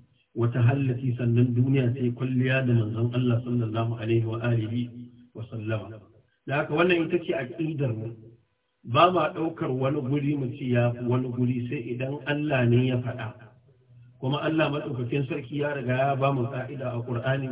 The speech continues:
cewa, "Rabbuka yakhluqu ma yasha'u wa yakhtar." Allah shi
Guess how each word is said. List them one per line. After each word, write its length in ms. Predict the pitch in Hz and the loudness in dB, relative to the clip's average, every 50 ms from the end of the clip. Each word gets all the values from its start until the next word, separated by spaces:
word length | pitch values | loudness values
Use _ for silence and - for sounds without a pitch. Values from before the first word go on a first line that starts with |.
| 120 - | -6 -6
cewa, 240 | 135 120 117 113 | -4 -2 -2 0
"Rabbuka 420 | 123 135 127 117 113 127 120 - 120 | -2 -2 -4 -4 -6 -6 -4 -2 -2
yakhluqu 540 | 123 131 120 - 117 117 120 123 120 120 113 | -2 -2 -2 -2 0 2 2 2 0 0 0
ma 180 | 113 120 120 123 | 2 2 2 2
yasha'u 560 | 120 110 - - - 117 113 107 - - - - - - - - _ _ _ _ _ _ | 2 0 0 0 4 4 4 2 2 -4 -8 -8 -12 -18 -20 -20 _ _ _ _ _ _
wa 100 | 123 120 | 4 4
yakhtar." 420 | 120 117 - 120 123 107 98 - - - - - _ _ _ _ _ _ _ _ _ _ _ | 4 4 2 -2 -6 -8 -10 -12 -14 -18 -20 -20 _ _ _ _ _ _ _ _ _ _ _
Allah 280 | 135 151 156 147 135 120 | -2 0 2 2 2 2
shi 180 | 117 143 143 | 0 -2 -2